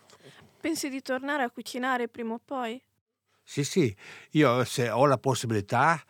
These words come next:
Speaker 2: eh, se mi vogliono bene, se mi, mi accettano nel, nel, nel,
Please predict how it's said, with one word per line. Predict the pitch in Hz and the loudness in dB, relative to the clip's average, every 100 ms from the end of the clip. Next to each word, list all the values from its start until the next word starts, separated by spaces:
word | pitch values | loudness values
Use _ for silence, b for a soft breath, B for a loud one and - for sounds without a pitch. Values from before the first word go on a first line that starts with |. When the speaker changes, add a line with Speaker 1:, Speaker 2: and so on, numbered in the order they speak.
| B B B B _ | B B B B _
Speaker 2:
eh, | 107 110 107 107 110 107 104 | 0 4 4 6 4 4 0
se | - - - - - 131 | -6 -8 -6 -4 0 2
mi | 120 117 | 2 4
vogliono | 123 120 113 107 | 4 4 4 2
bene, | 107 123 113 | 2 2 2
se | 101 107 | 0 -2
mi, | 101 | -2
mi | 92 98 98 | -4 -2 0
accettano | 98 - 123 104 110 101 | 0 0 -2 0 -2 0
nel, | 95 95 92 | -2 -4 -4
nel, | 92 87 | -6 -6
nel, | 82 92 90 87 82 | -6 -4 -2 -6 -8